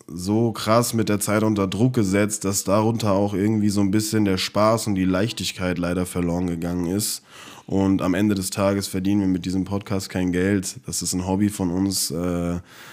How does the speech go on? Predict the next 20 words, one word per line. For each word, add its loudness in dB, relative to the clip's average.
es -2
macht 4
uns 2
Spaß 4
und -2
das -2
soll 6
auch 0
weiterhin 2
Spaß -2
machen -4
und -2
keine -2
Verpflichtung -2
oder -2
irgendwie -2
Druck -2
mit -2
sich -10
bringen. -4